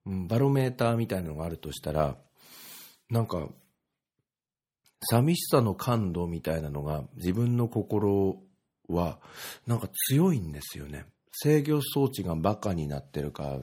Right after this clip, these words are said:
な、みたいな。なんかそんな感じで、なかなか修復ができないというような状況で。で、それを、おー、毎年こう繰り返してきて、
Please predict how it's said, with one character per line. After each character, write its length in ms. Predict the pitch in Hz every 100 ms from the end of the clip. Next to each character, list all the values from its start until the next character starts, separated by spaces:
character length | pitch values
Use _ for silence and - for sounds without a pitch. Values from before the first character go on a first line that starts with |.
| -
な、 220 | 110 90 76
み 120 | 67
た 200 | - 78
い 40 |
な。 200 | 71 69 - - - -
な 100 | 110
ん 20 | 104
か 100 | 92
そ 160 | 95
ん 60 | 92
な 100 | 95
感 200 | 90 85
じ 100 | 80
で、 260 | 87 82 - _ - _ _ -
な 160 | 117
か 120 | 131
な 120 | 147 143
か 140 | 131
修 220 | - 131
復 240 | 113 113 107
が 100 | 101
で 140 | 90
き 140 | -
な 120 | 98 80
い 60 |
と 120 | -
い 240 | 82 78 76
う 20 |
よ 100 | 73 76
う 20 |
な 240 | 76 - - _ -
状 160 | 87
況 240 | 73 - 73
で。 180 | 78 - _ _ - - - - -
で、 220 | 117 113 107
そ 120 | 123
れ 120 | 135
を、 380 | 139 143 95 - -
お 580 | 98 95 87 85 80 80
ー、 60 |
毎 180 | 107 135
年 200 | 139 139
こ 160 | - 113
う 20 |
繰 140 | -
り 80 | 101
返 200 | 113 101
し 100 | -
て 420 | - 76 73 - -
き 100 | -
て、 300 | 78 71